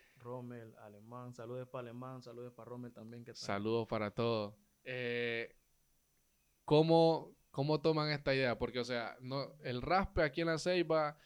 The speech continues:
Speaker 2: viene desde hace tiempo, el
Speaker 1: Sí, sí, sí,
Speaker 2: zancudito,
Speaker 1: uf.
Speaker 2: que
Speaker 1: Papadí, y todo eso. O sea,
Speaker 2: Sí.
Speaker 1: eh, la verdad que, eh, o sea, saludos también para ellos, Papá Di, que en paz descanse, Joa, San-, eh, Gagomán también, que es uno de los pioneros en esto, lo que es
Speaker 2: <laughs>
Speaker 1: movimiento de raspe.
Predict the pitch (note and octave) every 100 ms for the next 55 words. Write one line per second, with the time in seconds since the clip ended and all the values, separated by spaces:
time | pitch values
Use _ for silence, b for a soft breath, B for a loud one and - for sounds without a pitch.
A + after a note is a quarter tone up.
0 | B B C3 D#3 D#3 C#3+ C#3+ C#3+ B2+ D#3+
1 | E3+ C3 B2+ A#2+ A#2 B2 D#3+ G#3 A2+ C#3+
2 | D#3 D3+ C#3+ C#3 C3+ - C3 A3+ A#3 -
3 | - - C3 C3 B2+ A#2+ A#2 D#3 C#3+ C3+
4 | E3+ F#3 F#3 E3+ D#3+ b b b - C#3+
5 | C#3 D#3 D#3+ E3+ E3+ D#3 C#3+ C3 C3+ F3+
6 | E3+ C3+ A#2+ A2 G2 - D#3+ D3+ D3 C#3+
7 | D#3 F3+ G3 F#3+ D3 C#3+ C#3+ B2+ A#2+ -
8 | A#2 A#2+ A2+ D3 C3+ E3 D#3+ D#3 D#3+ D3+
9 | C#3 D3+ D#3+ D3+ C#3 B2+ C3 C3+ D3+ C#3+
10 | C3+ C#3 C3+ C#3 C#3+ D3+ C#3 C3+ A#2+ A2+
11 | D3 D3+ D3 C3+ C3 C3 - B2+ B2 C#3
12 | C3 B2 _ C#3 C3+ C3 C#3+ D#3 C3+ C3+
13 | D3+ C#3+ C#3+ C#3 C#3+ C#3+ C#3 C#3 B2 C3
14 | C#3 C3+ B2+ C3+ C#3 C3 D3+ - C3+ C3+
15 | B2+ C3+ C3+ C3+ C3 D3+ D3 B2